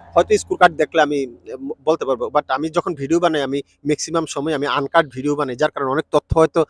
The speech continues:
দুই এক রান বা এদিক সেদিক হয়ে যায়। Anyway, আশা করি ভুল, আহ, ক্ষমা সুন্দর দৃষ্টিতে দেখবেন।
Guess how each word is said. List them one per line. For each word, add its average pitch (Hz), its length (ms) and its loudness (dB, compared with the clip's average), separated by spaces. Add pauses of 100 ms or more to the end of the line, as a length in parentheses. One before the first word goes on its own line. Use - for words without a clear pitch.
(240)
দুই 175 180 6
এক - 160 4
রান 151 320 8
বা 147 100 6
এদিক 147 460 4
সেদিক - 260 -4
হয়ে 143 240 6
যায়। 98 180 -2 (320)
Anyway, 185 220 6
আশা 131 300 4
করি 165 140 2
ভুল, 143 200 -4 (300)
আহ, 147 120 6
ক্ষমা 165 240 2
সুন্দর 170 240 0
দৃষ্টিতে 151 380 -8
দেখবেন। 107 320 -6